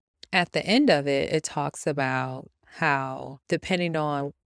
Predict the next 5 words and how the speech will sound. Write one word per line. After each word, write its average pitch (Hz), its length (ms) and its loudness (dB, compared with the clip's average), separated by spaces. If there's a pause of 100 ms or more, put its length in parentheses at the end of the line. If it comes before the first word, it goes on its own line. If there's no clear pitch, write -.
how 165 420 -2
much 156 600 -2 (840)
of 165 140 4
a 147 80 -2
role 139 720 2